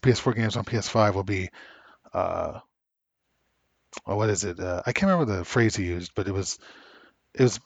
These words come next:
but effectively it meant that those hundred games will be games that will have increased, uh, performance or f-, or resolution.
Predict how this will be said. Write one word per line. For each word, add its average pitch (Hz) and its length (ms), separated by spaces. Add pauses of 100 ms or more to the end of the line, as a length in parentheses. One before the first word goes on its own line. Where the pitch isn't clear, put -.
(160)
but 139 200
effectively 143 580
it 113 60
meant 110 340
that 101 220 (800)
those 123 300
hundred 107 340
games 110 440
will 104 100
be 98 440 (340)
games 113 280
that 113 80
will 95 120
have 90 580 (240)
increased, 107 580
uh, 87 320 (240)
performance 107 760
or 90 320
f-, - 220 (140)
or 92 460
resolution. 101 680